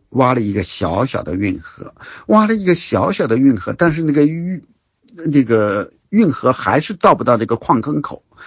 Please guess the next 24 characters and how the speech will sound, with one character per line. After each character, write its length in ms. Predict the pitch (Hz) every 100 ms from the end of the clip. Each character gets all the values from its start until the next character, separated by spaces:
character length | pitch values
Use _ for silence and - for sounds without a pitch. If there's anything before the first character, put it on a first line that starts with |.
| - -
离 220 | 143 165
矿 260 | - 190
坑 160 | 147 185
口 200 | 170 -
吧， 180 | - -
还 320 | - 80 98
有 280 | 160 123 104 - _
将 200 | - 131
近 100 | 135
二 160 | 123 120
十 100 | 123
里 160 | 107
路。 240 | - 170 - _
这 80 | 156
个 100 | 131
矿 240 | - 160 127
坑 340 | 170 175 165
口 260 | - - 113
的 140 | 117
地 400 | - - 214 135
势 260 | 95 - 90
比 140 | - 120
较 180 | - 110
高， 260 | 151 -